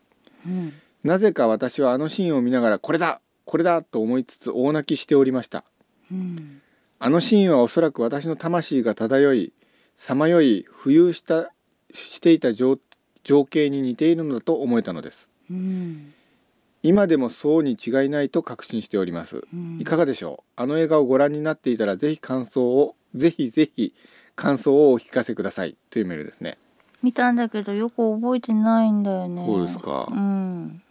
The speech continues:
Speaker 2: もう一回見ないといけないですね。
Speaker 1: そうだね。もう一回見てから返事します。
Speaker 2: うん。私、あの、まあ、十回は見てますからね、あの映画。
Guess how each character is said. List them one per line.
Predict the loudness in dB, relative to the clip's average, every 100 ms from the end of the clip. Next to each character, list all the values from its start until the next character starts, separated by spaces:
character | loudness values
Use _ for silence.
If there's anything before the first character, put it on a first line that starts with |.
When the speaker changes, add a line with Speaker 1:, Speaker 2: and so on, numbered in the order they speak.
| _
Speaker 2:
も | -2
う |
一 |
回 | 0
見 | 0
な | -4
い |
と | -6
い |
け | -14
な |
い | -18
で |
す | -6
ね。 | -4 -4
Speaker 1:
そ | -4 -2
う |
だ | -2 -4
ね。 | -2
も | -4
う |
一 | 0
回 | 0 0
見 | -2
て | -4
か | -6 -6
ら | -6
返 | -10 -10
事 | -12
し | -12
ま | -12 -14 -16
す。 | _ _
Speaker 2:
う | -14
ん。 | -12 -12 -16 _ _ _ _ _ _
私、 | -12 -8 -4
あ | -4
の、 | -2 -2 -2 -4 -8 -20 -20 _ _ _ -20 -20 -20 -16
ま | -14
あ、 | -12
十 | -8
回 | 0 0
は |
見 | 0
て | -8
ま | -14
す |
か | -14
ら | -10
ね、 |
あ | -10
の | -12
映 | -16
画。 | -20